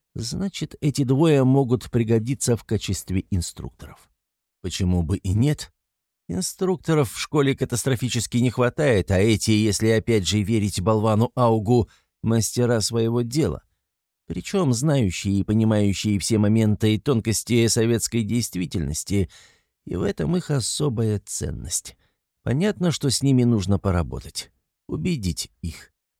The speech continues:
Особенно тщательно нужно будет поработать со вторым, которого полковник, чтобы не запутаться, решил называть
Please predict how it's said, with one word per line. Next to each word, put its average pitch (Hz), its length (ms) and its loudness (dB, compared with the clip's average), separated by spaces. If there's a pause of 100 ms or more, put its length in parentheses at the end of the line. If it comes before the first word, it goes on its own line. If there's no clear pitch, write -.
Особенно 139 520 2
тщательно 123 540 4
нужно 117 380 4
будет 107 360 -2
поработать 113 560 2
со 117 140 -2
вторым, 110 500 0
которого 85 460 2
полковник, 98 800 2
чтобы 104 320 0
не 104 120 4
запутаться, 110 640 0
решил 110 440 0
называть 98 560 0